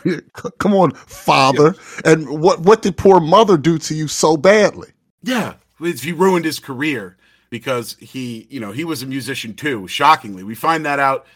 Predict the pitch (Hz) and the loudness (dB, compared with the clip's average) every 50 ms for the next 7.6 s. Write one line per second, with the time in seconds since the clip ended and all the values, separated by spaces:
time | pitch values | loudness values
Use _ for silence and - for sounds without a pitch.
0 | _ _ _ _ - - 208 233 240 226 208 202 208 247 339 370 381 285 - - | _ _ _ _ -18 -14 -6 0 0 2 2 2 0 -2 -2 -4 -8 -10 -10 -6
1 | 269 285 302 294 285 202 285 269 254 170 107 87 85 _ _ _ _ _ _ _ | -4 -4 -4 -4 -6 -8 -2 -2 -2 -2 -4 -10 -14 _ _ _ _ _ _ _
2 | - 123 131 123 127 127 127 123 123 - 147 147 151 160 143 131 127 123 117 - | -8 -6 -6 -6 -6 -8 -8 -8 -10 -10 -8 -6 -6 -6 -8 -10 -12 -12 -12 -12
3 | - 151 143 143 143 127 101 - - 98 92 - 185 180 - 185 175 135 165 - | -8 -6 -6 -6 -6 -8 -10 -14 -16 -12 -8 -6 -6 -2 -2 -4 -4 -4 -6 -4
4 | - 175 165 151 139 135 123 120 117 104 - - 104 90 - _ _ _ _ _ | 0 0 0 0 0 -4 -8 -10 -12 -14 -16 -18 -18 -20 -20 _ _ _ _ _
5 | _ _ 127 135 143 160 170 180 185 170 175 170 - - 175 170 160 - 139 143 | _ _ -6 -4 -2 0 0 -2 0 -2 -4 -6 -6 -6 -6 -6 -6 -6 -8 -10
6 | 139 127 147 147 135 143 143 139 - 143 - 143 127 - 143 135 110 127 131 117 | -6 -6 -4 -6 -4 -6 -8 -10 -10 -10 -10 -10 -10 -10 -14 -14 -12 -12 -12 -12
7 | 117 107 131 170 180 147 - - 101 92 90 90 | -12 -10 -10 -10 -8 -8 -10 -12 -14 -16 -18 -20